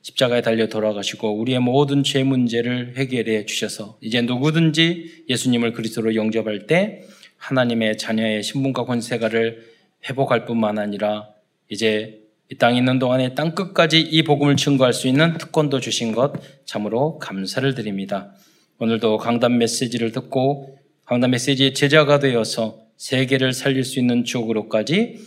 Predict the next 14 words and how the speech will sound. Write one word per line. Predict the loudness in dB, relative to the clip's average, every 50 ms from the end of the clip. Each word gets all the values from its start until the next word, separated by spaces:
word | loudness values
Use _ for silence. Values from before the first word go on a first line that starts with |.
| -20 _ -18
성장할 | -10 -6 -4 0 0 2 0 0 -2
수 | -2 -6
있도록 | -6 -4 -2 0 0 0 0 -2 -10 -10
역사하여 | -10 -10 -8 -6 -4 -2 -2 -2 -2 -2 0 0 0 -2 -4 -8
주옵소서. | -10 -10 -8 -8 -8 -8 -8 -10 -12 -12 -12 -10 -8 -8 -10 -10 -14 -18 _ _ _ -20 _ _ _ _ _ _ _
하나님 | -6 -4 -2 0 0 2
말씀을 | 2 2 2 2 0 -2 -2 -2 -2
통해서 | -2 -4 -4 -2 -2 -2 -2 -2 -2 -4 -6
힘을 | -6 -4 -4 -2 0 0 0 0 0 0
얻고 | -2 -4 -2 0 2 2 2 2 -2 -6 -16 -20 -20 _ _ _ _ _ _ _ -2
또 | 0 2 2 2
치유를 | 2 2 2 4 4 2 2 2 2 2
받으며 | 2 0 -2 -2 0 0 0 2 2 0 0 -2 -8 -16 -20 -20 _ _ _ _ _ _
또 | -6 -4 -4 -4 -4 -8